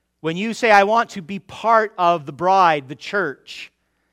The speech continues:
you must know that according to God's perfect standard of righteousness,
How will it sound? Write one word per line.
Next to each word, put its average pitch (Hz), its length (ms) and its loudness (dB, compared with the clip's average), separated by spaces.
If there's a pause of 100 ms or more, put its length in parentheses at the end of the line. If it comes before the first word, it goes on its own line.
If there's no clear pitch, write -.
(520)
you 220 260 -2
must 233 480 0
know 214 340 2
that 170 140 -4
according 226 360 -4
to 202 100 -10
God's 208 340 2
perfect 269 460 -6
standard 226 360 -6
of 170 160 -6
righteousness, 190 600 -4